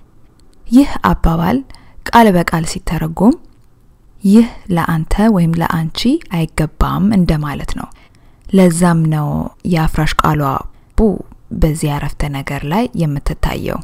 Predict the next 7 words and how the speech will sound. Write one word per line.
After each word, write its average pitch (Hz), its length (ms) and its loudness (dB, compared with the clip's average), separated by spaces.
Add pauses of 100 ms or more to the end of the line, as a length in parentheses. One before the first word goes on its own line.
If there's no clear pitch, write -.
(760)
ስለዚህ 156 580 -2
ይቅርታ 160 440 -2
ለማለት 214 480 2 (760)
ቱይቡቺ 269 500 6 (760)
እንላለን። 156 600 -6 (760)
ቱይቡቺ። 269 520 6 (1400)
እርሶ - 180 2